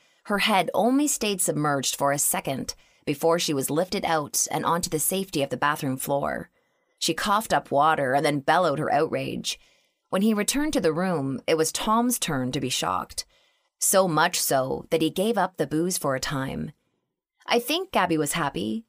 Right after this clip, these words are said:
Maybe not ecstatic, but satisfied. And Tom was a good man.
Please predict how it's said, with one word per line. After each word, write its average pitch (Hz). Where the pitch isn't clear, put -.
Maybe 170
not 160
ecstatic, 175
but -
satisfied. 180
And -
Tom 269
was 247
a 175
good 156
man. 135